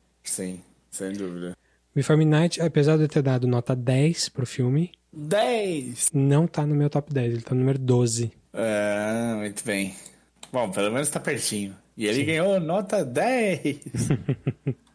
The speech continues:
Speaker 2: E o Melancolia, por exemplo, que tem nota oito, tá no número seis. Então, pra você ver que top dez, tudo que a gente faz aqui é totalmente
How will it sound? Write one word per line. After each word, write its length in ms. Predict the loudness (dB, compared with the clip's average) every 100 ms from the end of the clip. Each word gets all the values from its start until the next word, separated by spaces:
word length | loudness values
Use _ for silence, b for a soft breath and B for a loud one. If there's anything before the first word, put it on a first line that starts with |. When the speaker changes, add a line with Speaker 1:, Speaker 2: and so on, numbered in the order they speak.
| _ -16 -8 -4 2
Speaker 2:
E 140 | 4
o 180 | 6 4
Melancolia, 680 | 4 4 4 2 4 4 2
por 120 | 2
exemplo, 260 | 2 0
que 60 | -2
tem 100 | -2
nota 200 | 0 0
oito, 580 | 2 4 2 2 0 0 0
tá 120 | 2
no 80 | 4
número 260 | 4 2
seis. 300 | 0 -2 -4
Então, 300 | -4 0 -2
pra 200 | -2 -4
você 200 | -2 0
ver 120 | -2
que 240 | -2 -4 -6 _ -4
top 240 | -4 -2
dez, 760 | 0 0 2 2 0 -4 -8 -10 -20 _
tudo 180 | -2 -2
que 80 | 2
a 40 |
gente 140 | 0 2
faz 180 | 2 2
aqui 220 | 0 -2
é 40 |
totalmente 960 | 0 2 2 2 0 0 2 2 2